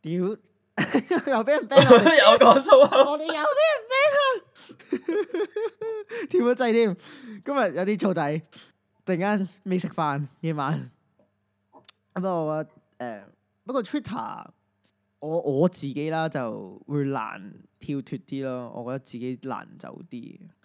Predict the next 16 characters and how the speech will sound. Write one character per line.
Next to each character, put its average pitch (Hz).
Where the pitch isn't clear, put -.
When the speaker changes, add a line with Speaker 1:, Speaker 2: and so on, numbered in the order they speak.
Speaker 1:
係 110
因 185
為 147
用 123
得 135
太 120
耐， 98
咁 131
我 110
就 107
習 117
慣 110
攞 113
嚟 82
收 120
唔 113